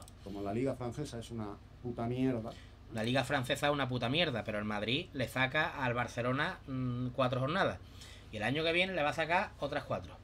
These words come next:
Speaker 2: Al Barça, al Atlético y a, y a, y hasta el Bilbao. Eh, la liga francesa,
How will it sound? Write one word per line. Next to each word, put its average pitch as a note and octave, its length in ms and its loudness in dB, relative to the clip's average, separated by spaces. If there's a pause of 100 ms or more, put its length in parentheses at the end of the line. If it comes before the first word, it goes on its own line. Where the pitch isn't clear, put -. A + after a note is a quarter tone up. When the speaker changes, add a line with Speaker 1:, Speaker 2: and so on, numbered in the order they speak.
(140)
Speaker 2:
Al A#2+ 140 4
Barça, G#3+ 500 8
al C3+ 100 2
Atlético G#3 600 2
y D#3 120 0
a, D3 120 2
y C#3 100 -2
a, C3 200 0
y C3+ 60 -2
hasta B2+ 220 -2
el A2+ 60 -2
Bilbao. B2+ 360 4 (960)
Eh, D#3+ 460 12
la D3+ 180 10
liga F3 240 12
francesa, A3+ 800 8